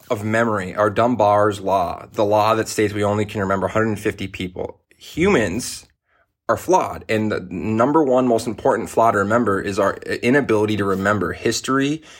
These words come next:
and pain and suffering. So, with technology and social media driving our empathy deficit, we have an inability to connect and relate because we're currently living in such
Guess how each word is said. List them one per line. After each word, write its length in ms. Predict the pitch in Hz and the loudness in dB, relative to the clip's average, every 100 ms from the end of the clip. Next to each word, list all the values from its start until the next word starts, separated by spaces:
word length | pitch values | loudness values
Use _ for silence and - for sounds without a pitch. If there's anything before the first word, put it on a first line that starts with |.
| - _ | -20 _
and 180 | 113 101 | -2 -2
pain 340 | - - 117 131 | -4 -2 0 2
and 140 | 139 | 0
suffering. 540 | - 90 - - - - - - - | -2 -4 -4 -12 -16 -20 -20 -20 -16
So, 480 | - - 147 107 92 - - - - - _ _ - | -4 2 4 4 0 -10 -20 -20 -20 -20 _ _ -2
with 180 | 139 - | 0 0
technology 520 | 143 135 139 165 165 | -2 2 4 4 2
and 100 | 143 | 0
social 300 | 165 147 135 | 0 2 2
media 340 | 120 117 143 | 0 0 0
driving 600 | 107 107 117 151 143 120 | 2 2 2 2 -2 -4
our 220 | - 107 101 | 0 0 2
empathy 580 | 123 143 139 107 101 | 0 -2 -4 -4 -6
deficit, 720 | 92 107 98 98 - 101 - _ _ _ _ _ _ _ - | -4 -2 0 -2 -2 -2 -4 _ _ _ _ _ _ _ -8
we 100 | 131 | -4
have 180 | 110 147 | 0 0
an 100 | 143 | 0
inability 680 | 131 170 160 117 139 104 98 | 0 0 2 2 2 2 -4
to 200 | 98 - | -8 -6
connect 400 | 117 - 110 107 | -6 -2 0 0
and 80 | 113 | -2
relate 360 | 101 110 107 - | 0 2 0 -2
because 280 | - 117 107 | -2 -2 2
we're 160 | 107 | 0
currently 480 | 101 - 160 180 101 | 0 0 2 2 -2
living 280 | 98 101 104 | -2 0 -2
in 100 | 92 | -2
such 260 | 131 117 | 0 -2